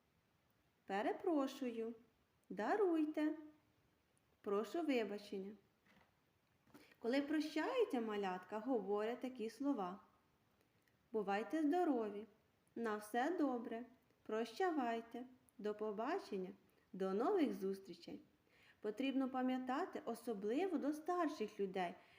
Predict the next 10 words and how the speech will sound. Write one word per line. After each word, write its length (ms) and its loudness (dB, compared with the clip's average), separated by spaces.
Ми 160 2
повинні 540 4
звертатися 640 0
обов'язково 840 2
до 160 2
них 300 2
на 220 6
«ви». 380 4
Дорогі 420 4
малята, 580 4